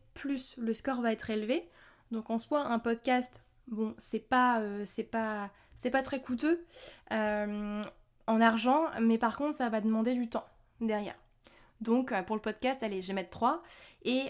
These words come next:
euh, simplicité, bah, je vais mettre, euh, je vais mettre quatre.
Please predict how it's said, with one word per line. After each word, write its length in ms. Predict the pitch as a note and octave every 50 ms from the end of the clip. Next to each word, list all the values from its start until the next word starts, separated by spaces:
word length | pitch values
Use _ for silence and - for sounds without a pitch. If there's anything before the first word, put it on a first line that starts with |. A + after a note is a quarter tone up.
| - -
euh, 360 | A3+ A3 G#3+ G#3 G3+ G3+ G3
simplicité, 960 | G3 - C4 C4 A#3+ A#3+ B3+ B3 - - A#3+ A3+ - A#3+ B3+ C#4+ D#4 E4+ - _ _ _ _ _ _ _ _ _ _ _ _ _ - _ _ _ _ _
bah, 100 | - G3+
je 80 | G3+ G#3
vais 80 | A#3 A#3
mettre, 300 | A#3+ B3 B3+ B3+ - A#3+
euh, 160 | A3 A3 G#3+
je 80 | G#3
vais 60 | A#3 A3+
mettre 180 | A3+ G#3+ -
quatre. 340 | - - - - - -